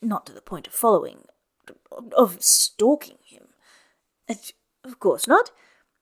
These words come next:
You have to believe that I would never." Zhou Zishu holds up a hand to stop him, shaking his head.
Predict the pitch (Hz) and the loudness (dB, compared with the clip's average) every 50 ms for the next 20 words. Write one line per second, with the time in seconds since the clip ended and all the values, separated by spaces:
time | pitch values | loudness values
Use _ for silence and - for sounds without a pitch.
0 | _ _ - 269 269 311 311 311 320 247 269 285 294 277 247 240 233 - - 320 | _ _ -2 0 2 2 2 0 -2 -2 0 0 0 -2 -4 -8 -10 -4 -2 0
1 | 359 349 285 254 254 - 190 233 320 339 285 - - - _ _ _ _ _ _ | 2 2 2 0 -2 -2 0 2 2 2 2 -4 -6 -8 _ _ _ _ _ _
2 | _ _ _ _ _ _ _ _ _ _ _ _ _ _ _ _ _ _ - 277 | _ _ _ _ _ _ _ _ _ _ _ _ _ _ _ _ _ _ 0 2
3 | 330 339 - - - 220 - - - - - - 214 208 - 196 196 - 202 - | 2 0 -2 -6 -6 -8 -8 -10 -14 -18 -12 -10 -4 -2 -2 -2 -2 -4 -8 -8
4 | 196 - - - - - - 185 - - 196 185 180 - - - - _ _ _ | -10 -14 -14 -16 -14 -8 -2 -2 0 2 0 0 -2 -4 -12 -20 -20 _ _ _
5 | _ _ _ _ _ - - - 185 170 175 165 156 151 - - 170 156 - - | _ _ _ _ _ -12 -8 -8 -8 -8 -8 -10 -8 -8 -8 -8 -10 -14 -16 -18